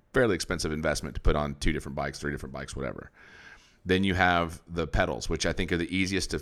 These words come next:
switch around, the easiest to use. However, there's been some inconsistency on my power, especially because I'm using just the one.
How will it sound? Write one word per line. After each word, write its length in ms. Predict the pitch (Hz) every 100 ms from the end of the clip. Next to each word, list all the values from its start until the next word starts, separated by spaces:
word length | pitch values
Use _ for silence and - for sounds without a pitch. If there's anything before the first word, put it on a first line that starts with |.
| - -
switch 340 | - 95 76
around, 340 | 82 117 123 113
the 120 | 80
easiest 320 | 80 78 -
to 100 | 73
use. 560 | 78 110 110 107 101 - - - -
However, 680 | - 98 - - 151 90 - - _ _ _ _ _ _ _ _ _ _ _ _ _ 87 104 104
there's 260 | 104 98 85
been 260 | 110 113
some 180 | 110 101
inconsistency 880 | 101 98 98 - 98 - 78 80 76 -
on 180 | 80
my 140 | 76 78
power, 460 | 104 117 110 - - - _ -
especially 440 | - 110 - 87
because 300 | 82 - 82
I'm 120 | 80
using 220 | 82 85
just 200 | 80 -
the 60 | 78
one. 420 | 85 82 60 82